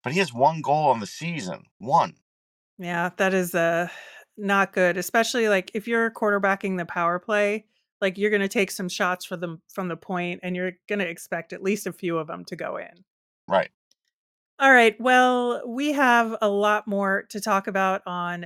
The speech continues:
Speaker 2: today's show. Up next, we are going to dig in some comments from John Tortorella's, uh, morning skate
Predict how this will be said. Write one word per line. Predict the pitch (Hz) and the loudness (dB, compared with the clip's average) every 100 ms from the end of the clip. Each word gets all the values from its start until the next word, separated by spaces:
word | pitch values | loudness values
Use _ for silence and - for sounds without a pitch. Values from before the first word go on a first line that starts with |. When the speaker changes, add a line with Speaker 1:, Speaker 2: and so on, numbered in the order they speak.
| - | -14
Speaker 2:
today's | - 180 175 170 170 | -14 -10 -8 -8 -8
show. | - 233 233 226 202 | -4 0 0 0 -2
Up | 196 - | -2 -4
next, | 226 247 - - - | -4 -4 -6 -16 -14
we | 202 208 196 | -6 -6 -4
are | 190 190 | -4 -4
going | 180 196 196 | -2 -4 -4
to | 190 | -6
dig | 196 226 226 | -4 -4 -2
in | 226 220 220 | -4 -4 -6
some | - 214 202 | -6 -6 -6
comments | 202 220 220 214 208 202 | -8 -8 -8 -6 -8 -10
from | - 208 196 | -8 -6 -4
John | 220 208 208 | -2 -2 -4
Tortorella's, | 226 202 190 190 190 185 185 180 - 196 | -4 -4 -2 -2 -2 -2 -4 -8 -12 -4
uh, | 175 | -4
morning | 202 214 240 214 | -4 -4 -4 -4
skate | - - 233 240 214 | -8 -10 -4 -4 -6